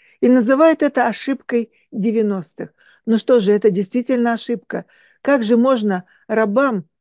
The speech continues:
кому еще, как называли, крепостные, да? Как же им можно дать в приватизацию квартиры?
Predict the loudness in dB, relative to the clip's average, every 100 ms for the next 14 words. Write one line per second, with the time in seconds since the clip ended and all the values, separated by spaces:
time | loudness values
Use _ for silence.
0 | _ _ _ _ _ -4 -2 -2 -4 -4
1 | -6 -6 -8 -6 -6 -4 -4 -6 -6 -8
2 | -6 -8 -10 -8 -6 -6 -6 -10 -12 _
3 | _ -8 -6 -4 -6 -6 -8 -8 -8 -10
4 | _ _ _ -10 -2 -2 -2 _ _ _
5 | _ -8 -4 -4 -4 -6 -4 -8 -8 -10
6 | -8 -10 -10 -12 -12 -12